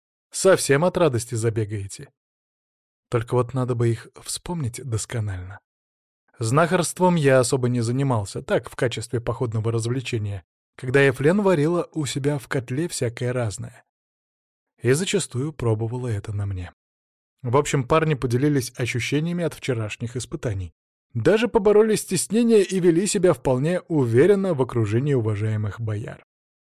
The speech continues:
За Еленой закрепили последнее слово. И она подтвердила все, о чем говорили мы, но еще добавила. «Вы даже представить не можете, насколько ценным является это открытие. Поиски древних знаний до сих пор идут по всему миру.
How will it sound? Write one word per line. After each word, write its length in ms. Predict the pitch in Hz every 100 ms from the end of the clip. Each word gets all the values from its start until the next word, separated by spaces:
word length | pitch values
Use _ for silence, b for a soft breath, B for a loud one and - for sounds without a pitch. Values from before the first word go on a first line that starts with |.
| _ _ _ _ _ _ 110
За 160 | 110
Еленой 480 | 127 131 139 175 196
закрепили 520 | 170 147 135 117 120
последнее 580 | 131 127 - 107 107 117
слово. 400 | - 117 101 101 _ _ _ _ _ -
И 80 | 135
она 220 | 143 170
подтвердила 640 | 202 185 185 165 151 139
все, 240 | 120 123 160
о 80 | 185
чем 240 | 147 135
говорили 440 | 123 127 120 117
мы, 300 | 110 123 208
но 220 | 208 127 151
еще 340 | 127 - 117
добавила. 580 | 117 110 104 104 - - _ _ _ _ _ _ _ _ _ _ _ _
«Вы 140 | 139 143
даже 300 | 147 135 127
представить 720 | 139 - - 160 151 123 139
не 80 |
можете, 360 | 139 160 175 180
насколько 420 | 160 - 151 151
ценным 440 | 139 - 160 185 175
является 540 | 143 135 147 151 143
это 160 | 139 143
открытие. 640 | 139 151 123 - - - _ _ _ _ _ _ -
Поиски 360 | 190 190 147
древних 360 | 120 165 156 120
знаний 260 | 165 185
до 100 | 160
сих 200 | - 156 -
пор 240 | 208 -
идут 360 | 170 139 175 -
по 100 | 165
всему 240 | - 160
миру. 360 | 160 139 110